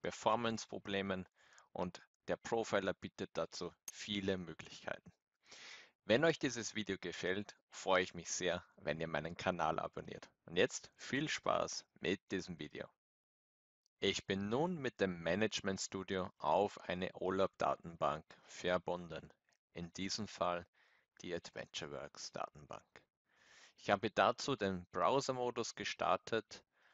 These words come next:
um die Abfragen im Profiler zu testen.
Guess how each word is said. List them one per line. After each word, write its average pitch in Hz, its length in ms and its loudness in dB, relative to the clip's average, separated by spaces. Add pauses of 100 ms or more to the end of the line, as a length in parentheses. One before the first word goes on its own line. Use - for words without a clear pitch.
(200)
um 131 280 -2 (600)
die 98 300 -6
Abfragen 92 680 4 (220)
im 104 140 -4
Profiler 87 680 -2 (160)
zu - 160 -8
testen. - 580 -6